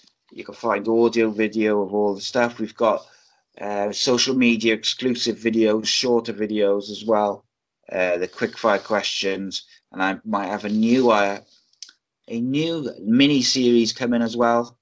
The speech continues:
which will be a shorter form shows, uh, interviewing different guests and hearing their stories, uh, about the good old days of football fandom, football casuals, shall we call them?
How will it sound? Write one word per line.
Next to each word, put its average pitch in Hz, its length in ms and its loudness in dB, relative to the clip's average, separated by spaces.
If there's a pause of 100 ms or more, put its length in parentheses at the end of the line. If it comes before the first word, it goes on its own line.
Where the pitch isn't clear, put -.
(320)
which 107 160 -12
will 110 80 -10
be 107 120 -4
a 101 40 -4
shorter 107 420 0
form 104 460 -2 (200)
shows, 110 680 -2 (540)
uh, 95 260 -4
interviewing 98 600 -2
different 98 400 -4
guests - 480 -4
and 95 100 -10
hearing 101 280 -2
their 98 180 -4
stories, 98 680 -4 (760)
uh, 85 300 -4
about - 520 -2 (140)
the 107 80 -10
good 127 240 2
old 123 280 4
days 107 380 4
of 104 80 -10
football - 1040 -2 (1500)
fandom, 107 680 -2 (160)
football 120 320 -2
casuals, 113 960 -2
shall 110 200 -10
we 107 80 -6
call 110 280 0
them? 113 280 -2